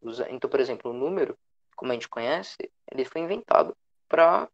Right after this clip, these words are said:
satisfazer algumas necessidades que a gente precisava. Então, contar quantos bois tinha naquele gado, é, é, estimar a plantação, a colheita, é, enfim, até hoje a gente usa o número pra tudo, basicamente.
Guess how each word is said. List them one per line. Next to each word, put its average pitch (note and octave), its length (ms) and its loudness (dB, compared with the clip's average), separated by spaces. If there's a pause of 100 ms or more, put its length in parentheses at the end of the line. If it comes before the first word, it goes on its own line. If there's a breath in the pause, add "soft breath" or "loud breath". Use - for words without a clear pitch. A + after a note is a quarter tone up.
(180)
satisfazer F#3+ 480 -2
algumas F#3 220 -2
necessidades F3 500 -8
que - 100 -14
a - 20 -10
gente - 120 -14
precisava. F3+ 480 0 (340)
Então, B2+ 180 -4
contar B2+ 280 -2
quantos B2 360 -10
bois B2 260 -2
tinha - 160 -4
naquele A2+ 360 -6
gado, D3+ 460 4 (560)
é, A#2+ 640 -2 (300)
é, - 260 -4
estimar A#2+ 420 -2 (240)
a A2+ 100 -6
plantação, C#3+ 800 0
a A2+ 140 -2
colheita, C#3 760 0 (720)
é, C2 360 -14 (240)
enfim, C3 360 -4
até A2 320 6
hoje D#3+ 420 4
a F3 60 -2
gente E3+ 280 -10
usa D#3+ 100 -6
o E3 40 -6
número D#3+ 200 -4
pra - 160 -4
tudo, F3 360 -6
basicamente. A#2 600 -4